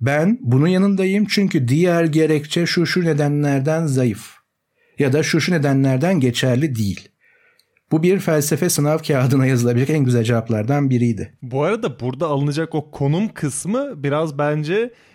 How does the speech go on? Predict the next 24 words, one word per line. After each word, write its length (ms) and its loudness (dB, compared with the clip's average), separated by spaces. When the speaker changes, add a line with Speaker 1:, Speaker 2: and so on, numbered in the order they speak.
Speaker 2:
çetrefil 540 -6
bir 200 -4
kısma 300 -10
götürüyor 420 -6
bizi. 200 -6
Çünkü 400 -4
soruyu 520 -2
sorup 440 -8
sonrasında 540 -6
tartışınız 680 -6
demek 380 -8
esasen 460 -6
şu. 280 -6
Literatürü 720 -4
tara, 380 -4
literatürü 460 -4
zihninle 460 -4
tara, 380 -6
hatırla, 640 -4
buraya 280 -4
yaz. 460 -6
Ardından 720 -2
da 200 -4
yüzde 680 -4